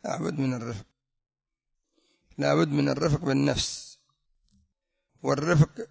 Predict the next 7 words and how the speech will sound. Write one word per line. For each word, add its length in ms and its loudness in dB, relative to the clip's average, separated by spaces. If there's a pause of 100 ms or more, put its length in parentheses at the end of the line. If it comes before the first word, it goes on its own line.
(160)
بالأهل، 1040 -2 (420)
والرفق 400 2
بالأصحاب، 720 4 (1160)
والرفق 500 4
بالجلساء، 800 2 (680)
والرفق 360 2
بالحيوان. 840 4